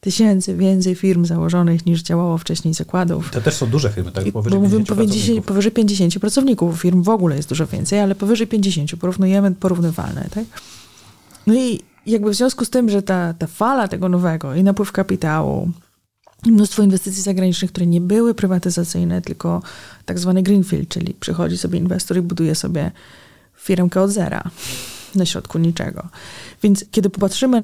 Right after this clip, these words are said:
Speaker 1: jak bardzo to zmieniło polską gospodarkę, no to byś miał takie oczekiwanie, że ponieważ ten początek to był w zasadzie pikuś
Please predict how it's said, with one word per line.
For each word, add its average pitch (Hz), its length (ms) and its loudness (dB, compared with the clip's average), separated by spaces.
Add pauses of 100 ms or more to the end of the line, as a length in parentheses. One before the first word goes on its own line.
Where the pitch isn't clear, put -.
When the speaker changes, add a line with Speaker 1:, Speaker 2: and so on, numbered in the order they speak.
(100)
Speaker 1:
jak 190 160 0
bardzo 220 320 2
to 214 120 0
zmieniło 208 560 4
polską 185 340 0
gospodarkę, - 600 -4
no 196 100 4
to 220 140 0
byś 220 220 -8
miał 240 180 -4
takie 233 240 -2
oczekiwanie, 196 540 0
że 202 120 -2
ponieważ 208 320 0
ten 196 140 0
początek 208 460 -2
to 196 100 -4
był 185 160 -2
w 196 120 -8
zasadzie 196 340 -2
pikuś - 600 -6